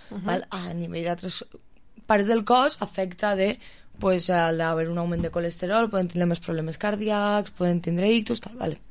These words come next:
Speaker 2: A nivell dels peus, ixa falta de circulació que sempre s'acarrea molt més a la part més distal del cos, o sigui, ser el peu,
Speaker 1: El peu, que és
Speaker 2: que és la part
Speaker 1: la
Speaker 2: que
Speaker 1: part
Speaker 2: està
Speaker 1: més
Speaker 2: més lluny
Speaker 1: llunyana.
Speaker 2: del cor,
Speaker 1: Mhm.
Speaker 2: eh, i sa, i sa falta de circulació, mentira, i sa,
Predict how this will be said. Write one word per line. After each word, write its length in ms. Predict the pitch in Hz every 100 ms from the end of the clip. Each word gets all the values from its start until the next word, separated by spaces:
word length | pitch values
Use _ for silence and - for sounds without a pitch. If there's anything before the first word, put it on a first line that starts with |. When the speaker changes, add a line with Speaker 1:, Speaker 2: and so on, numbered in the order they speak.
| - - - - - -
Speaker 2:
A 60 | 170
nivell 180 | 170 190
dels 160 | 202
peus, 520 | 202 247 269 302 349 - - - - - - -
ixa 420 | 285 - 240 180
falta 400 | - 208 214 208
de 80 | 175
circulació 840 | - 170 175 165 - 240 254 285 - - - - - -
que 80 | 226
sempre 320 | - 247 240
s'acarrea 460 | 208 196 185 202 247
molt 160 | 240 226
més 220 | 233 226
a 40 |
la 100 | 180 175
part 140 | 190
més 120 | 202 190
distal 240 | - 190
del 140 | 180 180
cos, 160 | 220
o 100 | 202
sigui, 220 | - 202 185
ser 220 | - 202 - 175
el 80 | 151
peu, 300 | 196 220 214
Speaker 1:
El 80 | 226
peu, 20 |
que 80 | 214
és 120 | 196 - -
Speaker 2:
que 100 | - 190
és 20 |
la 100 | 180
part 160 | 190
Speaker 1:
la 60 | 196
Speaker 2:
que 60 | 196
Speaker 1:
part 100 | 190
Speaker 2:
està 0 |
Speaker 1:
més 100 | 180
Speaker 2:
més 60 | 196
lluny 100 | 240
Speaker 1:
llunyana. 140 | 202
Speaker 2:
del 80 | 185
cor, 280 | 160 220 240 -
Speaker 1:
Mhm. 300 | 202 202 277 - - - - - - - -
Speaker 2:
eh, 500 | 262 254 240 220 -
i 100 | 233
sa, 520 | - 247 233 226 220 -
i 80 |
sa 140 | 220 175
falta 280 | 180 170 180
de 60 |
circulació, 420 | 180 175 180 175 202
mentira, 400 | 226 208 190 -
i 120 | 208
sa, 460 | 208 233 220 220 208